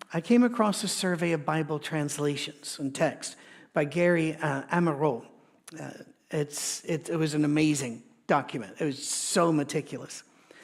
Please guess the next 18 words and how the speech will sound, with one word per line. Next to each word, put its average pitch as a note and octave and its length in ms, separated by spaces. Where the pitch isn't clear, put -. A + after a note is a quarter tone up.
And D#3+ 120
he F3 60
tracks A#3+ 440
how G#3 140
scholarship G3+ 800
is D#3 200
changing F#3+ 480
the D#3+ 60
way D#3+ 200
we D#3 140
translate G3 520
our C3+ 100
Bibles B2+ 460
because F3 400
we're G3 140
learning G3 800
that A3 160
words A3 640